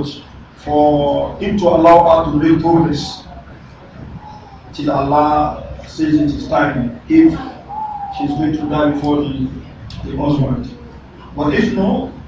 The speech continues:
then she can continue to, to hide some, some of these things from him because of the fear she has concerning the,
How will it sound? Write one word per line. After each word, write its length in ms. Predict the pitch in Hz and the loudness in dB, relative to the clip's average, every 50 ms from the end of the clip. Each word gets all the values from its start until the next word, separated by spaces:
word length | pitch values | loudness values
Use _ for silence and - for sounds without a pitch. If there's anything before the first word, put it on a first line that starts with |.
| - - - | -20 -16 -12
then 180 | - 127 - - | -10 -10 -8 -8
she 220 | - 175 170 160 | -6 -6 -6 -6
can 140 | 156 151 151 151 | -6 -8 -8 -8
continue 420 | 151 151 147 151 175 180 180 160 | -6 -4 -2 -2 0 0 0 -2
to, 600 | - 160 156 151 151 156 156 156 - - - - - - - - - - - - - - - - | -2 -2 0 2 2 2 2 0 -2 -6 -8 -12 -16 -20 -20 -20 -20 -20 -20 -20 -20 -20 -20 -20
to 60 | - | -14
hide 260 | 147 147 160 160 160 165 | -2 2 4 4 4 2
some, 300 | 160 151 147 143 - - - - - - - - - | 0 -4 -6 -6 -8 -10 -12 -16 -18 -20 -20 -20 -18
some 200 | - - 165 160 | -10 -6 -6 -4
of 140 | 156 151 147 151 | -4 -2 -2 0
these 140 | 147 147 147 | 0 0 0
things 480 | 151 147 143 143 - - - - - - - - - - - - - - - | 0 0 0 0 0 -4 -8 -10 -14 -18 -20 -20 -20 -20 -20 -20 -20 -20 -12
from 200 | 139 139 131 135 | -8 -8 -4 -2
him 200 | 156 151 151 147 143 | 0 0 2 2 2
because 300 | 139 143 147 147 147 - | 0 0 -2 -2 -2 -2
of 420 | 135 131 127 - - - - - - - - - - - - - - - - - - - - - - - - - - - - | -4 -6 -6 -6 -8 -12 -14 -18 -20 -20 -20 -20 -20 -20 -20 -20 -20 -20 -20 -20 -20 -20 -20 -20 -20 -20 -20 -20 -20 -16 -12
the 80 | 143 147 | -10 -6
fear 220 | - 170 170 165 | 0 2 2 2
she 160 | - - 143 - | 2 0 -2 -2
has 520 | 151 147 139 - - - - - - - - - - - - - - - - - - - - - | -2 -2 -2 -2 -4 -6 -10 -14 -16 -18 -18 -20 -20 -20 -20 -20 -18 -16 -16 -16 -16 -16 -12 -10
concerning 480 | 131 131 135 147 147 147 147 147 143 135 | -8 -8 -6 -4 -2 0 0 0 -2 -2
the, 400 | 131 131 127 127 127 127 - | -4 -4 -6 -6 -6 -6 -8